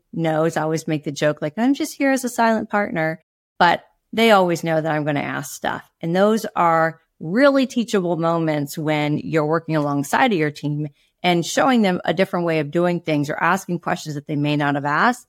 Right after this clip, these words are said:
and then debriefing afterwards. So that's kind of how I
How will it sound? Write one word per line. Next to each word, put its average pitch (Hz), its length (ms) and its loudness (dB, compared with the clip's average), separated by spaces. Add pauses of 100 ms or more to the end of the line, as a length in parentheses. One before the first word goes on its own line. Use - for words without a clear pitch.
(100)
and 160 120 -2
then 170 220 0
debriefing 151 640 -4
afterwards. - 720 -14 (260)
So - 140 -4
that's 185 240 4
kind 156 200 -2
of 160 80 0
how 151 120 0
I 143 300 0